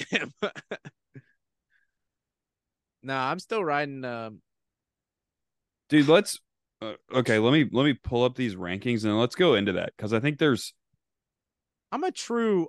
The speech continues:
Speaker 1: I'm a true curse upon college. Like, I really thought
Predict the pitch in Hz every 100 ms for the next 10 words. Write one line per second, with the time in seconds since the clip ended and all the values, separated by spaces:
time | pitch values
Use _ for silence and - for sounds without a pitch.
0 | - 311 427 - 254 220 - 190 175 -
1 | - _ _ _ _ - 139 165 156 143
2 | 123 123 _ - 156 143 135 143 - _
3 | - 254 233 220 208 - 180 165 139